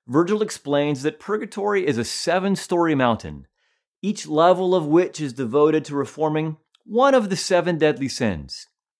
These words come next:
and that the seven deadlies are the result of disordered loves. "In order to replace the seven deadly vices with seven life-giving virtues, we have to ca-, recalibrate our loves,"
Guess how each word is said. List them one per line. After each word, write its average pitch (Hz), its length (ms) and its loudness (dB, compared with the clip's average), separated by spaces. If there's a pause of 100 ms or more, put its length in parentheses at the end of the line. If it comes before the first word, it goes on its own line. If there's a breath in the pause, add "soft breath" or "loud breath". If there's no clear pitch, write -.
(280)
and - 80 -4
that 107 120 -2
the 104 40 -14
seven 120 500 0
deadlies 127 600 2
are 123 200 4
the 127 240 0
result 120 500 0
of 131 220 -6
disordered 110 640 -2
loves. 104 560 0 (1200)
"In 82 140 -14
order 92 180 -6
to 95 200 -6
replace 135 580 0
the 110 100 -10
seven 131 300 -2
deadly 131 240 0
vices 185 480 -4 (420 soft breath)
with 156 140 -2
seven 185 320 2
life-giving 185 520 4
virtues, 196 580 0 (360)
we 175 120 -2
have 196 180 -2
to 190 80 -6
ca-, - 340 -4
recalibrate 175 880 -2
our 143 220 0
loves," 110 580 0